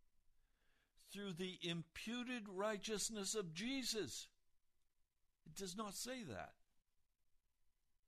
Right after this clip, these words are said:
This isn't just Pastor Ray. This is what the scriptures are actually saying. You find the same thing being said by Peter in First Peter chapter one, verse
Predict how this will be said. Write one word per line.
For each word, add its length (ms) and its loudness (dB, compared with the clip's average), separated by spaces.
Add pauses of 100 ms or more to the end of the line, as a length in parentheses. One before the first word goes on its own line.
(680)
This 200 0
isn't 300 2
just 400 -2
Pastor 420 -2
Ray. 440 -4 (1800)
This 180 0
is 160 -2
what 180 -4
the 100 -4
scriptures 600 -2
are 140 -4
actually 460 -2
saying. 560 -4 (600)
You 140 -2
find 340 -2
the 80 -2
same 460 0
thing 280 -4
being 240 0
said 380 -4
by 160 0
Peter 540 0
in 140 -2
First 440 -2
Peter 440 0
chapter 400 0
one, 300 -2
verse 380 0